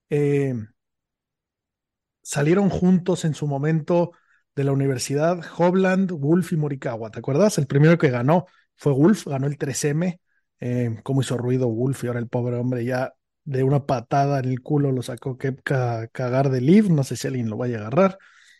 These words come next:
Y luego Hovland, pues también tardó mucho, luego ganó Puerto Rico, eh,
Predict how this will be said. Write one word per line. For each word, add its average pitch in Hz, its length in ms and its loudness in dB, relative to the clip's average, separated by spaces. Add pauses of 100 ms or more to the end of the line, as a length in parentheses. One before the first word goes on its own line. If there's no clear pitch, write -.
(120)
Y 131 80 0
luego 143 200 8
Hovland, 214 500 6 (280)
pues - 140 -6
también 143 240 -2
tardó 175 260 -2
mucho, 180 400 0
luego 160 240 -2
ganó 139 240 -4
Puerto 139 320 -6
Rico, 156 540 0 (400)
eh, 123 480 -4